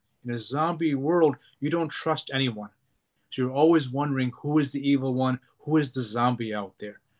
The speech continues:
So that clearly creates a society where trust is lost. What does that mean for business, your organization, your country? That's scenario one. Scenario two was the great pause and then back to business as usual,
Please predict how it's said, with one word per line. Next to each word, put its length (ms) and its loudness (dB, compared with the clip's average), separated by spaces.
So 120 -14
that 260 0
clearly 640 2
creates 460 0
a 80 -10
society 520 0
where 160 -4
trust 360 2
is 140 -6
lost. 340 -2
What 140 -2
does 120 2
that 160 0
mean 140 -2
for 140 -6
business, 480 -2
your 180 -4
organization, 640 -4
your 120 -10
country? 420 -14
That's 240 -2
scenario 340 0
one. 200 -12
Scenario 480 2
two 320 2
was 600 2
the 100 -4
great 340 2
pause 680 -4
and 100 -6
then 120 -4
back 260 0
to 80 -10
business 360 -6
as 180 -8
usual, 400 -12